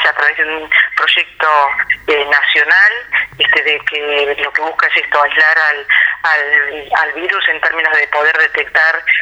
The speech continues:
eh, cuál es la secuencia y hacer comparaciones en nuestro país y con las secuencias de, que también están reportando en otros países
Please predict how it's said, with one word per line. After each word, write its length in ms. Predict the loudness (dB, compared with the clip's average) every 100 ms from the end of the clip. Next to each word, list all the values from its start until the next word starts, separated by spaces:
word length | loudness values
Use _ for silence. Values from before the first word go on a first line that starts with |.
| -4
eh, 220 | -4 -2 0
cuál 180 | 0 0
es 80 | 0
la 120 | 0 -2
secuencia 480 | 0 0 0 0
y 60 | 0
hacer 200 | 0 0
comparaciones 800 | 0 0 0 0 2 2 2 0 -4 -8
en 140 | -4
nuestro 320 | -2 -2 -2
país 300 | 0 0 0 -2
y 60 | 0
con 200 | 0 0 0 0 0 -2
las 100 | -2
secuencias 540 | 0 0 0 2 0 -2 -4
de, 380 | -2 -2 -2 -6 -10
que 120 | -6
también 320 | -4 -4 -4
están 320 | -2 -2 0
reportando 600 | 0 -2 -2 -2 -2 0 2 2
en 100 | 0
otros 200 | -2 -2
países 520 | 0 0 0 0 0